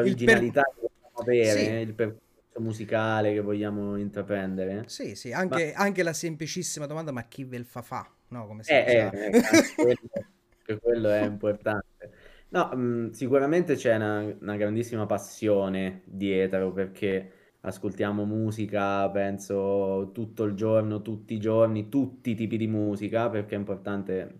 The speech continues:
Speaker 2: anche quello, non precludersi tipi di musica. Appunto, noi facciamo, eh, pop, mm, le canzoni nostre sono pop, però facciamo anche delle cover,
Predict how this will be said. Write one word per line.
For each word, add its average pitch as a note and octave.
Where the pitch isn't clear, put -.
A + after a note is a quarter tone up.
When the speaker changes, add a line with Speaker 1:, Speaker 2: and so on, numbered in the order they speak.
Speaker 2:
anche F#2+
quello, G2
non G#2+
precludersi G2+
tipi G#2+
di G#2
musica. G#2
Appunto, G2+
noi A#2
facciamo, G#2
eh, F#2
pop, A#2
mm, F#2
le F#2+
canzoni G#2
nostre A2
sono G2+
pop, A#2+
però G#2
facciamo G#2
anche G#2
delle G2+
cover, G#2